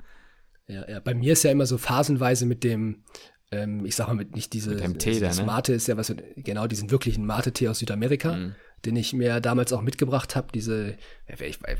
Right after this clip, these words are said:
Speaker 1: kennt man ja vielleicht mittlerweile auch so diese, äh, diese Verhält-, Behältnisse. Das ist ja dann den Tee, den man da halt einen trinkt, so aus Südamerika. Ich war in Uruguay für einen Monat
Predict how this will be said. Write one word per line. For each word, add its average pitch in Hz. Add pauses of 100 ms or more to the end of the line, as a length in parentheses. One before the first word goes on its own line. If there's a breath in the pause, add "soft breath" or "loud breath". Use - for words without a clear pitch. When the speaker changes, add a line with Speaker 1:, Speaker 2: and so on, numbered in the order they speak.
(160)
Speaker 1:
kennt -
man 90
ja 85
vielleicht 87
mittlerweile 82
auch 82
so -
diese, 80 (460 loud breath)
äh, 71
diese 80 (260)
Verhält-, -
Behältnisse. -
Das 110
ist 120
ja 143
dann 110
den 107
Tee, 127
den 110
man 90
da 82
halt 85
einen 90
trinkt, -
so -
aus 90
Südamerika. 104
Ich 101
war 104
in 104
Uruguay 127
für 127
einen 117
Monat 120